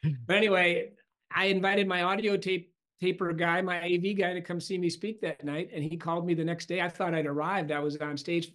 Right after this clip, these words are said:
Speaker 2: in front of fifteen hundred people with Lou Holtz, you know, and, and my friend David says, "You know what? Um,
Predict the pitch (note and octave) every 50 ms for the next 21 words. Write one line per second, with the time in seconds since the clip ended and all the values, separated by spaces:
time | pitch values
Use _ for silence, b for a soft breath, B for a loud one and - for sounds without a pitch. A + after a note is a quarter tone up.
0 | - - D3 C#3+ - D#3+ D#3 C#3+ - - F#3+ F#3 F#3 - E3+ D#3+ D#3+ D#3+ D3+ -
1 | - F3+ F#3 F#3+ - F3 C#3+ C#3+ C3+ C#3 C#3+ D#3+ E3+ E3 C3+ F3 F3+ E3 D#3 -
2 | - D3 C#3+ C#3+ D3+ D#3 C#3+ B2+ C3 b b b b b b b b b b b
3 | b - C#3 D3 D3 D3 C#3+ - D#3+ D#3 D3+ C#3+ C#3 D3+ E3 E3+ F3 D3+ C3+ -
4 | D#3+ D3+ D3+ D3 C#3 C#3 D#3+ F3+ F3+ F3+ F3+ F3+ F3+ F3+ F3+ - - D3 C#3 C#3+
5 | C#3+ C#3+ C3+